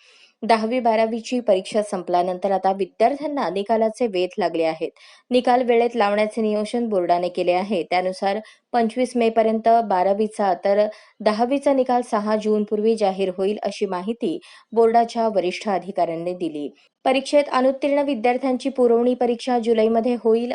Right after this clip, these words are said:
असेही त्यांनी सांगितले. यंदाच्या इयत्ता दहावीच्या परीक्षेला सतरा लाख तर बारावीसाठी बारा लाख विद्यार्थी परीक्षेला बसले होते. आता इयत्ता बारावीच्या नव्याण्णव टक्के उत्तरपत्रिका तपासून पूर्ण झाल्या आहेत, तर दहावीच्या विद्यार्थ्यांच्या पंच्याऐंशी टक्के उत्तरपत्रिका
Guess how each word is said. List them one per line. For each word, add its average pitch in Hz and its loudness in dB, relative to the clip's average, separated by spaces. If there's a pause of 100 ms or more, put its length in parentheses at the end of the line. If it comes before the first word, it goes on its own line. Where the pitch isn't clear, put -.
असेही 208 -2
त्यांनी 185 -6
सांगितले. 170 -6 (360)
यंदाच्या 285 2
इयत्ता 294 0
दहावीच्या 254 -2
परीक्षेला 247 -2
सतरा 214 0
लाख 214 -2
तर 226 2
बारावीसाठी 226 -2
बारा 190 0
लाख 262 -6
विद्यार्थी 185 -4 (320)
परीक्षेला 214 0
बसले 202 -2
होते. 175 0 (340)
आता 226 0
इयत्ता 233 0
बारावीच्या 220 0
नव्याण्णव 220 0
टक्के 285 -4
उत्तरपत्रिका 214 -4
तपासून 202 -4
पूर्ण 190 -2
झाल्या 175 -4
आहेत, 170 -6 (160)
तर 233 2
दहावीच्या 226 -4
विद्यार्थ्यांच्या 214 -4
पंच्याऐंशी 247 -4
टक्के 294 -6
उत्तरपत्रिका 220 -4